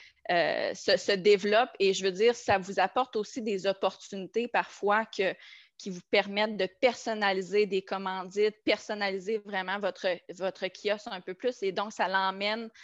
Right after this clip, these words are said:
euh, à un autre niveau, euh, euh,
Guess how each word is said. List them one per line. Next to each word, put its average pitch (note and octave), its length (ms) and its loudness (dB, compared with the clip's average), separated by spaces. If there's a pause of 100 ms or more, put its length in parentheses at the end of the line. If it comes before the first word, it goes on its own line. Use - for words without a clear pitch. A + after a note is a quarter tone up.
(280)
euh, F3+ 240 -4
à F#3 120 -2
un F#3 180 -4
autre G3 300 -4
niveau, F#3+ 560 -4
euh, E3 180 -2 (320)
euh, D#3 420 -8